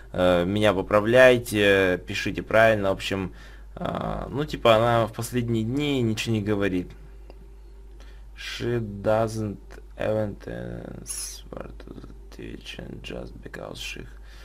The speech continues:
mm, everybody is smoking with the, чё-то типа, она даже не учится нифига и чё-то ещё там, бла-бла-бла, я ни хера не понял.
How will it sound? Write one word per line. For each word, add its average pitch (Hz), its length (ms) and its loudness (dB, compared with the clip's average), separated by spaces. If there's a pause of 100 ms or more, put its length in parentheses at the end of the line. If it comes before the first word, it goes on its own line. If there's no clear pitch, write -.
(560)
mm, 143 500 -6
everybody 110 500 -6
is 107 220 -6
smoking - 1200 -10
with - 220 -12 (160)
the, 50 520 -10 (420)
чё-то 110 300 -4
типа, 110 520 2 (560)
она 110 300 6
даже 110 240 2
не 113 320 2
учится 165 480 0
нифига 127 560 4
и 107 140 2
чё-то 107 240 -4
ещё 135 240 0
там, 113 320 0
бла-бла-бла, 104 520 2
я 107 120 0
ни 104 80 -4
хера 92 240 -4
не 90 100 -6
понял. - 340 -8